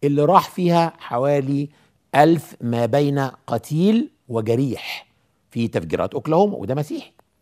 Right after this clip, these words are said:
وهناك إرهابيين مسلمين شاركوا في أعمال إرهابية كثيرة نعرفها كلنا.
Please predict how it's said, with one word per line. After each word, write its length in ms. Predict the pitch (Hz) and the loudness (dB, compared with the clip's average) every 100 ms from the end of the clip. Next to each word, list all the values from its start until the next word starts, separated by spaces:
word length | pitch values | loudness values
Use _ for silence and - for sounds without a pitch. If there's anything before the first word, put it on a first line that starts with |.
| _ _ - _ | _ _ -20 _
وهناك 460 | 160 175 226 262 - | 0 2 4 4 4
إرهابيين 840 | 190 180 170 165 165 185 202 202 151 | 4 4 2 0 -2 0 0 -2 -2
مسلمين 680 | 151 143 160 160 165 131 - _ | -4 -2 0 2 0 -2 -10 _
شاركوا 580 | - 127 143 156 143 131 | -2 2 2 2 -2 -4
في 260 | 139 151 | -2 -2
أعمال 420 | 127 131 151 151 | 0 0 0 0
إرهابية 640 | 135 135 131 139 151 151 151 _ _ - | -2 -2 -2 0 0 0 -4 _ _ -10
كثيرة 680 | - - 147 151 147 147 139 | -8 -2 2 4 6 4 2
نعرفها 440 | 139 139 143 120 | 2 4 2 -2
كلنا. 280 | 120 107 | -6 -6